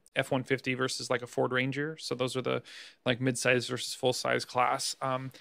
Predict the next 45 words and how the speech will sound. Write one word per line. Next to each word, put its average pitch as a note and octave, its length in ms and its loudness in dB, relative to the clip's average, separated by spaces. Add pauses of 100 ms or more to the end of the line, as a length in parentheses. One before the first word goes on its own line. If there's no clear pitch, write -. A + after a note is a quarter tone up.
(280)
I - 40 -6
couldn't - 280 -4
find D#3 200 2
the C#3+ 60 2
exact C3+ 460 0
answer C3 340 -2
here, C3 220 2
even B2+ 240 0
with B2 180 -6
Chat C3 320 2 (100)
G B2+ 140 -6
P B2 100 -8
T, C3 200 -4
but, B2+ 260 0 (420)
uh, C3 320 8
an C3 100 4
F D3+ 140 4
one D#3+ 80 8
fifty C#3+ 380 2
is C3 240 4
two - 260 0
hundred D#3 200 4
and C#3 120 -4
thirty C#3+ 320 6
inches C3+ 460 2
by B2+ 560 4 (160)
ninety-eight C3 720 0
inches B2+ 420 -2
by B2 320 0
seventy-five-ish, C3 1120 2
and B2+ 160 -2
then B2+ 240 0 (400)
a B2 60 -6
Ford C3 360 4
Ranger C3 680 2
is B2+ 180 -2
a - 20 -14
little C3 140 2
smaller B2+ 400 2
at - 220 -4
two D3 160 0
hundred C3 220 2
and B2+ 120 -2
ten C3 260 -2
inches B2+ 680 -2